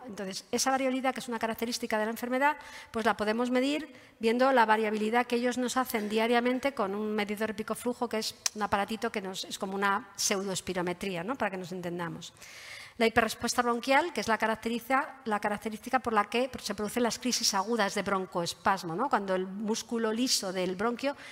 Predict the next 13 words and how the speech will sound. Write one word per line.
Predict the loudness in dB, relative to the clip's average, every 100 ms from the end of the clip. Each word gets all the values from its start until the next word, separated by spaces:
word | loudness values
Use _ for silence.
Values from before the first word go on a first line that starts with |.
| -10
se | -2 2 2
cierra | 2 4 6 6 4 0 -18 -12 -8
de |
forma | -4 -2 0 2 2
brusca, | 2 -2 2 2
aguda, | 4 4 4 4 0 -16 -18 -4
y | 2 2
eso | 2 0 0 -4
nosotros | -10 -8 -6 -6 -4
lo | -4
buscamos | 0 0 0 0
haciendo | -2 0 0 -2
provocaciones | 0 0 2 0 0 -2 0 0 0 -2 -6